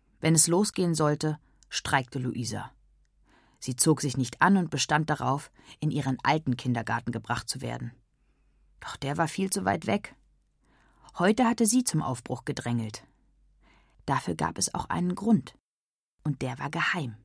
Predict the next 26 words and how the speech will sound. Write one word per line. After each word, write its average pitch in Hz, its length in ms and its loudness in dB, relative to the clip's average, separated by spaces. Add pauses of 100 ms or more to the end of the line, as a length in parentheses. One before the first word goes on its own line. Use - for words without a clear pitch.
(1120)
Luisa 214 520 2
hatte 185 180 -4
einen 147 260 0
kleinen 156 380 0
Begleiter, 135 640 -6 (720)
der 170 100 4
es 160 120 0
sich 196 140 -4
in 196 100 2
ihrer 170 180 -2
Jackentasche 165 560 0
gemütlich 160 420 0
gemacht 123 380 -6
hatte. - 200 -12 (1000)
Und 165 160 2
dieser 254 200 4
Begleiter 170 580 -2
war 139 300 -2 (1160)
ein 151 280 0 (120)
Einhörnchen. 117 880 2 (1800)
Es 156 160 4
sah - 220 -4
aus 208 280 0
wie 196 100 0
ein 156 200 0
Eichhörnchen, 113 760 -6